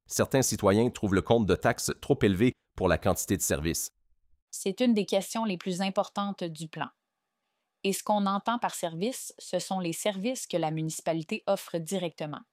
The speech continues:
Speaker 2: Les loisirs, les activités sportives et culturelles, l'entretien des espaces publics, les programmes pour les aînés, les événements communautaires.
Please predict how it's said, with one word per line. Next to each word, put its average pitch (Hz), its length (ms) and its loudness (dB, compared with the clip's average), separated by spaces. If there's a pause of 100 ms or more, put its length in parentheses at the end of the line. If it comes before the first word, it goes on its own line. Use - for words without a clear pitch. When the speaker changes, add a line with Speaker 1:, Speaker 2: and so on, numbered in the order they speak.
(420)
Speaker 2:
Les 160 140 -2
loisirs, 190 640 0 (240)
les 165 240 -2
activités 165 440 -4
sportives 175 600 -6
et 165 80 -6
culturelles, 180 680 -4 (600)
l'entretien 175 580 0
des 170 240 -2
espaces 165 320 -4
publics, 170 480 -6 (240)
les 165 200 -2
programmes 180 680 0
pour 170 160 -4
les 175 240 -2
aînés, 190 340 -2 (360)
les 175 260 0
événements 180 380 2
communautaires. 170 640 0